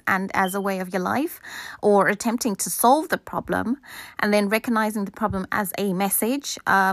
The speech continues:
that something is wrong. You know, often, like, when, um, when you feel pain, it means something's not right wherever,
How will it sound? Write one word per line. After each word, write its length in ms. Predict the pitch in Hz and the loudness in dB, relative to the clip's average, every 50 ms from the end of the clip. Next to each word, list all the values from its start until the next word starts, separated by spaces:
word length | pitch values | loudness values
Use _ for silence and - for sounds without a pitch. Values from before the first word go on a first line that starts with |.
| 196 208 | 0 -2
that 180 | - - 196 | -4 -4 -2
something 300 | - 214 185 180 190 180 | -4 -4 -4 -4 -4 -4
is 140 | 175 170 170 | -4 -2 0
wrong. 180 | 196 196 196 190 | 0 0 0 0
You 80 | 185 | -2
know, 100 | 185 180 | -2 0
often, 300 | - - 220 - - 208 | 0 0 0 -2 -2 0
like, 240 | 190 185 180 175 175 | 2 2 0 0 -4
when, 340 | - 190 196 185 175 180 180 | -6 -4 -4 -2 -2 -2 0
um, 360 | 175 180 170 170 175 185 175 _ _ _ _ _ | 0 0 0 0 -2 -4 -8 _ _ _ _ _
when 140 | - 196 196 | -2 0 0
you 60 | 202 | 0
feel 280 | 196 - - 214 202 196 | -2 -2 -2 -2 -2 -2
pain, 480 | 190 - 220 226 202 185 175 170 160 | -2 -4 -4 -2 -2 0 -2 -2 -2
it 140 | - - 190 | -4 -6 -6
means 280 | 185 190 190 185 180 180 | -4 -4 -4 -4 -4 -4
something's 460 | - - 190 185 - - 180 175 180 | -4 -4 -4 -4 -4 -6 -6 -6 -4
not 220 | 180 165 156 156 | -4 -4 -4 -2
right 360 | 165 170 180 170 165 170 - - | -2 0 0 0 -2 -4 -6 -6
wherever, 480 | 180 175 175 175 170 170 170 165 - | -6 -4 -4 -4 -6 -6 -6 -6 -4